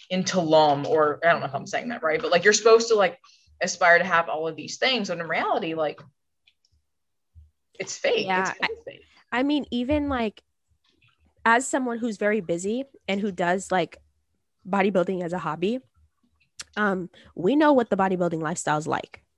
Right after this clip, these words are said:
Speaker 1: Mm-hmm.
Speaker 2: We know that we stay at home. I mean, if you're really doing it, like,
Speaker 1: Oh, yeah,
Speaker 2: you
Speaker 1: you
Speaker 2: stay,
Speaker 1: don't leave.
Speaker 2: you stay
Speaker 1: <laughs>
Speaker 2: the fuck at home. We don't really do much. Like, I, it's very, it's a very simple life. We're not going out and partying.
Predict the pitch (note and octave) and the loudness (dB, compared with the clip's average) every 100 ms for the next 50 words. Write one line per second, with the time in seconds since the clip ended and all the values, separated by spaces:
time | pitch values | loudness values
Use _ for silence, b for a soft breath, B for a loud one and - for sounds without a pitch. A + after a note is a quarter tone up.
0 | _ F3+ A#3 E3+ F#3+ G#3+ A3+ C4 B3 A3 | _ -14 -6 0 2 6 8 8 6 4
1 | E3+ G#3 - F#3+ D3+ - E3+ A3 C#4+ E4 | 4 0 2 2 2 0 0 0 0 2
2 | A#3+ G#3+ G#3+ G3 F3+ G3+ D#3+ D#3 C3+ D#2 | 4 4 4 4 4 2 2 0 -2 -6
3 | _ E3+ D3 A#3+ G4 G3 G#3+ C4+ D4 A3+ | _ 0 2 6 8 8 6 8 10 10
4 | B3 A3 G#3+ - - A3+ G#3+ E4+ - G3 | 8 6 6 2 8 8 10 6 8 4
5 | - B3+ E4 _ A#3 A#3 G#3 B3+ C#4+ E4 | 4 4 2 _ -4 0 6 6 6 2
6 | - B B B B3+ F4 D#4 C#4+ A3 F4 | -4 B B B 6 6 8 6 6 6
7 | G#3 A#2 - - - - A#3 G3+ - b | 6 2 -2 -10 -8 4 6 6 2 b
8 | b b - A3+ G3 - - B3 A3 D4 | b b 2 4 4 0 -2 0 4 6
9 | F4 C4 - B3+ C4 E4 C4+ - C#4+ B3+ | 6 6 4 4 6 6 4 2 2 4
10 | F#3 F3 F#3+ D3+ G3+ - A3 G#3+ A3+ C#4+ | 2 4 2 0 -4 0 2 6 6 6
11 | D4 C4+ B3 A#3+ G#3+ F3 E3 D#3+ F#3+ | 4 4 2 2 2 2 2 0 -2